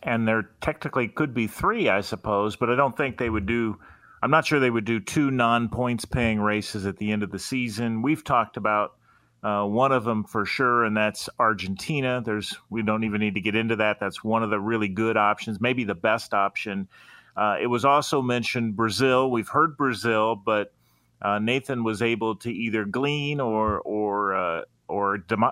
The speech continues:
or surmise that Interlagos would be the location. So in, uh, São Paulo, uh, that would be, uh, an interesting place,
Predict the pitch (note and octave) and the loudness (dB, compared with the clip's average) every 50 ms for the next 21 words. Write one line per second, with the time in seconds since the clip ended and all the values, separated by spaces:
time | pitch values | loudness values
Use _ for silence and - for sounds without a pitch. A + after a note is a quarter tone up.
0 | - - A#2+ A#2 A2+ A2 - - B2 A#2 B2 C#3 C#3 B2 A2+ A2 A2 A2 G2 - | 0 -4 -4 -4 -2 -4 -2 -2 2 4 4 4 6 4 4 2 0 0 -4 -4
1 | - A2+ G#2 G2 - C3 C3 B2 G#2+ C3 A#2 A#2 B2 B2+ B2+ B2+ B2 A#2+ A#2 A#2 | -2 -4 -4 -2 -2 -2 -2 0 2 2 4 6 6 6 6 4 2 0 0 0
2 | A2 - - - A2+ G2+ - - A2+ A2+ A2+ G2+ G#2 G2+ G#2+ G#2 G2+ G2 - B2+ | 0 -4 -6 -6 -6 -8 -6 -6 -6 -6 -4 -4 -4 -2 0 0 -2 -2 -4 -2
3 | A#2+ B2 B2 - - D3+ D3+ C3+ - - A#2+ G#2 G2+ G2+ - - - _ _ _ | -2 -2 -2 -4 -4 -6 -6 -6 -4 -2 0 0 0 0 -4 -8 -20 _ _ _
4 | _ _ _ _ - A2+ A2+ A2+ A2+ A2 G#2+ G#2 G2+ G2+ - - C3+ A#2 A2 G#2+ | _ _ _ _ -4 -2 -2 -2 0 0 0 0 0 -2 -2 -2 -2 -2 -2 -2
5 | - C3 B2 A#2+ A#2+ A#2 A#2 A#2+ A#2 _ - - _ _ _ - - G#2 G2+ G2 | 0 2 2 2 2 2 0 0 -2 _ -12 -20 _ _ _ -6 -2 -2 0 0
6 | F#2+ F#2 F2+ F2+ F#2 F#2 A2 A2 F#2 G#2 A2+ G2+ F#2 A2 A2 A2 G#2+ G#2+ G2+ G2 | 0 0 -2 -2 -2 0 0 0 0 -2 -4 -6 -4 -4 -2 -2 -2 -4 -4 -6
7 | F#2 _ _ _ _ _ _ - A2 A2 G2+ - - - A2 G#2 - A2 B2+ B2+ | -8 _ _ _ _ _ _ -6 -4 -2 -2 -4 -2 -4 -4 -4 -2 -4 -4 -4
8 | - - C3 A2+ - - A#2 G#2+ G2+ - - C3 A#2+ A#2+ A#2 A#2 - - - | -2 -4 -4 -4 -4 -4 -2 -2 -2 -2 0 0 0 0 0 -2 -4 -8 -10